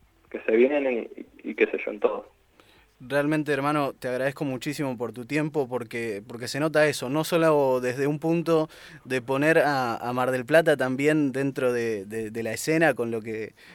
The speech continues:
Speaker 2: ha-, eh, han hecho personas como el Papo, como Nove, como vos, como Nahue, eh, sino también el mensaje que buscás transmitir es muy interesante y muy, muy para reflexionar.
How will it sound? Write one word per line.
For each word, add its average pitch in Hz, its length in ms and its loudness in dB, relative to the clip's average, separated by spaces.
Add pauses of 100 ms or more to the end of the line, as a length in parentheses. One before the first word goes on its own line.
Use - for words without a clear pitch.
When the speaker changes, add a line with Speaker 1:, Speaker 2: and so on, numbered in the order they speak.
(120)
Speaker 2:
ha-, 117 120 -4
eh, 113 380 -10 (240)
han 139 140 0
hecho 143 260 0
personas 127 320 0
como 120 220 -2
el 117 80 -6
Papo, 135 320 2
como 117 240 -4
Nove, 131 340 0
como 117 300 -4
vos, 131 380 0 (200)
como 117 280 -4
Nahue, 131 560 2 (260)
eh, 117 400 -2
sino 135 240 0
también 160 260 6
el 170 80 6
mensaje 147 440 0
que 139 80 -4
buscás 135 360 0
transmitir 139 460 -2
es 147 80 0
muy 151 240 2
interesante 143 560 0
y 151 40 0
muy, 127 680 -4
muy 143 200 -2
para 143 200 6
reflexionar. 120 600 -4